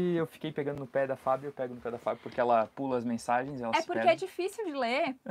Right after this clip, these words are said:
Speaker 2: é, porque o que acontece? A gente lê a mensagem, enquanto isso outras mensagens estão entrando.
Speaker 1: É.
Speaker 2: Ó, tanto que agora a gente tem que voltar pra responder aqui,
Speaker 1: Não,
Speaker 2: e aí
Speaker 1: beleza. Ó, a gente tem mensagem do Alisson, do Lucas.
Speaker 2: Ai.
Speaker 1: Bom, bom também.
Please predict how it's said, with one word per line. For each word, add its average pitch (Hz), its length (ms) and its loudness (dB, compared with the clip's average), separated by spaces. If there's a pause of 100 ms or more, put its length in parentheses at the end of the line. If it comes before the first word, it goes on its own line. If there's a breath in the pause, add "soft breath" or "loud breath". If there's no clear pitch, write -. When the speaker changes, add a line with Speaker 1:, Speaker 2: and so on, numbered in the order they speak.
Speaker 2:
é, 214 300 -2
porque - 260 -10
o - 20 -16
que 269 80 0
acontece? 269 640 0
A 226 80 4
gente 233 240 -4
lê 254 160 4
a - 20 6
mensagem, 320 840 2
enquanto 302 260 2
isso 285 160 -4
outras 302 200 -2
mensagens 302 420 -4
estão 294 140 -8
entrando. 240 460 -6 (280)
Speaker 1:
É. 117 180 -6 (720 soft breath)
Speaker 2:
Ó, 185 140 -2
tanto 226 220 -4
que - 60 -4
agora 226 160 6
a 247 40 2
gente 311 100 -6
tem 285 100 -4
que 277 80 -10
voltar 294 340 4
pra 320 120 -4
responder 277 400 -2
aqui, 269 320 -6
Speaker 1:
Não, 170 340 2
Speaker 2:
e - 40 0
aí 160 40 -6
Speaker 1:
beleza. 170 320 6
Ó, 135 60 12
a 123 60 10
gente 143 180 4
tem 170 120 2
mensagem 156 360 6
do 131 100 4
Alisson, 151 840 6 (300)
do 127 140 0
Lucas. 147 960 -2
Speaker 2:
Ai. 381 380 -8
Speaker 1:
Bom, 180 420 10 (100)
bom 156 420 6
também. 196 400 2